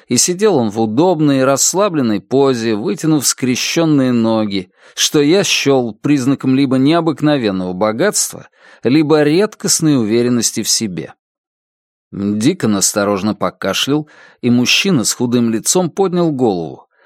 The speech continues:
закрыл книгу и положил её на стол. Немецкое название книги,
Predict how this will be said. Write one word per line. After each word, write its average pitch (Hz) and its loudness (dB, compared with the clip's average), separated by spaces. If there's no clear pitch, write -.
закрыл 95 -4
книгу 127 0
и 160 0
положил 123 0
её 110 2
на 101 -2
стол. - -6
Немецкое 120 0
название 117 0
книги, 90 -6